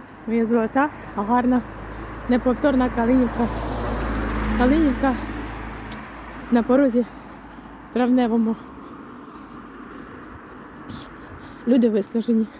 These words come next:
Люди, як це називається, е, вигорання в них, звичайно, але ж вони намагаються, вони стараються, вони посміхаються, вони вірять. Ну, бачите,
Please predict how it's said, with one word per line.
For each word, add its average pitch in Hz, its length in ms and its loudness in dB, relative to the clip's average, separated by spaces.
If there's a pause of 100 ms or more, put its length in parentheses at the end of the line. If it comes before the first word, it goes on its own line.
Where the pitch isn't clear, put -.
(920)
Люди, 240 260 6
як 247 220 2
це - 140 0 (280)
називається, 226 680 2 (1000)
е, 196 220 2 (360)
вигорання 233 560 4
в 220 40 2
них, 220 160 2 (840)
звичайно, 208 540 0
але 220 200 0
ж - 160 -10
вони 226 260 6 (600)
намагаються, 233 680 2
вони 220 140 2
стараються, 226 640 0
вони 247 220 2 (540)
посміхаються, 262 840 2
вони 262 240 2 (640)
вірять. 254 560 4 (840)
Ну, 247 120 2
бачите, 254 440 2